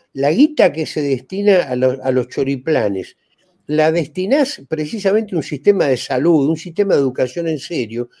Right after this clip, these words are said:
otro sería el cantar, pero con esa especie de, de pseudo asistencialismo estás haciendo que la rueda gire en, en el sentido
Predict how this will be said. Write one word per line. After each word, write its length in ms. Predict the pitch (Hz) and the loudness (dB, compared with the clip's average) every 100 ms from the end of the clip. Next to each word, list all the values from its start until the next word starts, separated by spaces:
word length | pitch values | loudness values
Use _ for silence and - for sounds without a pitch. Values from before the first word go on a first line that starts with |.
| _ _ | _ _
otro 320 | - 302 247 180 | 0 2 2 0
sería 260 | 160 165 | 0 0
el 100 | 160 | -2
cantar, 560 | 147 143 147 277 143 - _ _ _ _ | -2 -2 0 0 0 -4 _ _ _ _
pero 260 | - 156 156 | -2 2 2
con 160 | 170 233 | 2 0
esa 200 | 254 233 | 0 2
especie 600 | 208 190 165 233 202 190 | 4 2 0 -6 0 0
de, 400 | 165 156 147 139 | 2 0 0 -4
de 160 | 143 | -4
pseudo 760 | 135 - 220 220 196 160 143 135 | -4 0 2 4 4 4 4 2
asistencialismo 1160 | 120 151 131 156 131 185 190 202 123 135 147 147 _ _ _ | 0 -6 -4 -4 -2 0 0 0 0 0 -2 -4 _ _ _
estás 380 | 143 - 214 214 | -8 -4 -2 -2
haciendo 500 | 180 214 208 208 170 | -2 0 2 2 0
que 140 | 170 | -2
la 160 | 160 147 | -2 -2
rueda 420 | 147 190 208 190 | 2 4 6 4
gire 800 | - 190 190 202 214 175 143 139 | 0 -4 4 6 4 2 -2 -2
en, 120 | 131 | 0
en 180 | 139 139 | -2 -2
el 100 | 135 | -2
sentido 640 | 156 131 175 180 202 180 | -4 -6 -4 6 6 6